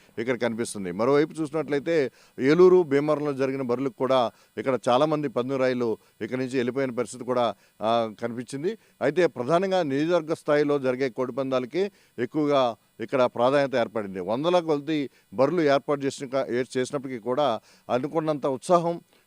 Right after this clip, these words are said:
ఆ, ఇక్కడ కనబడలేదు. ఏదైనా మొత్తం మీద అనుమతి ఇచ్చినట్టు ఇవ్వనట్టు, ఆ, కలిపి ఆ కోడి పందాల బరులను సిద్ధం చేసి నిర్వహించారు.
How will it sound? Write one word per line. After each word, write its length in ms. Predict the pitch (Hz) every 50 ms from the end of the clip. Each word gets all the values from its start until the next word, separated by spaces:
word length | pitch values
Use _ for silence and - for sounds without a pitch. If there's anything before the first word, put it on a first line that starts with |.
| - -
ఆ, 140 | 127 139
ఇక్కడ 260 | 139 139 - - 156 147
కనబడలేదు. 580 | - - 135 139 139 147 139 123 110 98 87
ఏదైనా 400 | 123 139 156 156 151 147 139 120 - _ _ _ _ -
మొత్తం 260 | 117 127 - - 170
మీద 160 | 156 160 151 143
అనుమతి 760 | 139 127 113 - _ _ _ - 117 123 143 160 170 156 160
ఇచ్చినట్టు 520 | 151 139 - - 160 175 160 - 185 185 185
ఇవ్వనట్టు, 600 | 175 147 143 147 156 147 123 - 147 139 110 - _ _ _ _ -
ఆ, 220 | 104 123 131 135 131 - -
కలిపి 400 | 135 143 156 160 185 170 147 120 - _ _ _ _ - -
ఆ 40 | 117
కోడి 260 | - - 156 160 156
పందాల 300 | 165 170 165 165 160 147
బరులను 360 | 135 139 143 139 151 147 139 -
సిద్ధం 300 | - 131 127 147 147 147
చేసి 360 | 139 131 - - 139 131 117 - _ _ _ - 98
నిర్వహించారు. 720 | 113 120 123 135 143 143 131 113 143 131 123 123 120 104